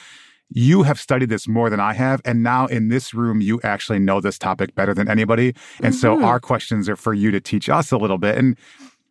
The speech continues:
Speaker 1: uh, yeah, so, like, the ceremony from the one side, especially when you're the one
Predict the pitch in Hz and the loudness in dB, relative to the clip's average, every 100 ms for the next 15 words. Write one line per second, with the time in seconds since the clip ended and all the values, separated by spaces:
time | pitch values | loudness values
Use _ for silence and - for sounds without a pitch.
0 | _ - - 165 151 185 247 123 139 139 | _ -16 -8 -6 0 2 2 2 0 0
1 | 143 - 170 175 156 151 - - - 147 | -2 -2 -2 0 0 -2 -6 -12 -2 0
2 | 135 143 190 139 117 113 127 131 113 110 | 2 0 0 -2 -2 -4 -4 -2 0 0
3 | 104 98 107 110 104 113 | -2 -2 0 0 0 -2